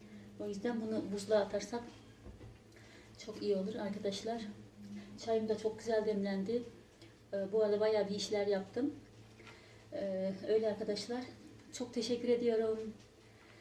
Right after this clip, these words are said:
Beni takip etmeyi unutmayın.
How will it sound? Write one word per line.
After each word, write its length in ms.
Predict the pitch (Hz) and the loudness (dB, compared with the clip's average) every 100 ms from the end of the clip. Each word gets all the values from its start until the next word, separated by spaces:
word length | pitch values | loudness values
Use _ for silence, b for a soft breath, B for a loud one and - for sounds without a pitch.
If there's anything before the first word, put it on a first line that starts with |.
| B B B B B - - B B B | B B B B B -18 -16 B B B
Beni 160 | 262 247 | -2 -2
takip 280 | 240 240 240 | 0 0 2
etmeyi 280 | 247 240 226 | 2 2 2
unutmayın. 960 | 240 233 240 233 226 220 220 220 220 | 0 0 0 4 6 8 6 4 -4